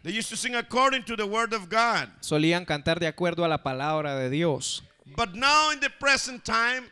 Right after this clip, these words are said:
Speaker 2: Pero ahora en el tiempo presente,
Speaker 1: we say we are modern people.
Speaker 2: ahora decimos que somos gente moderna.
Speaker 1: We cannot praise the same way.
Speaker 2: No podemos alabar de la misma manera.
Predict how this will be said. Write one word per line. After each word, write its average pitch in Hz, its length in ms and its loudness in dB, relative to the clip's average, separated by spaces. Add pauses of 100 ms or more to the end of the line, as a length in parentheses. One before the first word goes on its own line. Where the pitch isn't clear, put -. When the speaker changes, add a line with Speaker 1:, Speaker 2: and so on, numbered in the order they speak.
Speaker 2:
Pero 156 180 4
ahora 175 240 8
en 190 80 2
el 160 140 0
tiempo 180 280 2
presente, 170 680 2
Speaker 1:
we 190 160 -6
say 226 180 0
we 220 260 -2
are 214 100 4
modern 214 680 2
people. 160 440 -2 (300)
Speaker 2:
ahora 147 240 4
decimos 170 400 2
que 160 80 -4
somos 160 260 0
gente 175 300 2
moderna. 147 640 0 (500)
Speaker 1:
We 147 120 -10
cannot 180 480 -6 (160)
praise 160 400 -6
the 127 100 -14
same 127 340 -14
way. 135 240 -10
Speaker 2:
No 131 100 -2
podemos 151 360 0
alabar 135 320 2
de 147 100 0
la 135 100 2
misma 139 240 -2
manera. 135 460 -2